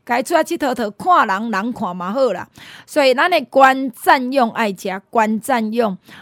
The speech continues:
做人就爱自由自在，行动往西才有意义。所以观瞻用，互你好行好走，互你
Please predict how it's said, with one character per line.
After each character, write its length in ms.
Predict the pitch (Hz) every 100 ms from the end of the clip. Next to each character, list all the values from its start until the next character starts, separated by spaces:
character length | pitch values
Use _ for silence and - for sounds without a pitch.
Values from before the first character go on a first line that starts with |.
| -
做 200 | - 415
人 320 | 330 269 269 262
就 80 |
爱 180 | 226 320
自 240 | 302 226 185
由 80 | 220
自 200 | 202 180
在， 300 | 185 190 196
行 160 | 185 180
动 220 | 202 214
往 200 | 247 254
西 220 | 247 233
才 260 | 233 247 165
有 360 | 127 - 415 -
意 180 | 254 233
义。 340 | 196 196 196 - -
所 180 | - 330
以 40 | 302
观 340 | - 302 302
瞻 240 | - 370 359
用， 200 | 359 285
互 120 | 220
你 100 | 269
好 240 | - 311
行 260 | 269 190 175
好 160 | 214 233
走， 360 | - 262 233
互 100 | 202
你 80 | 226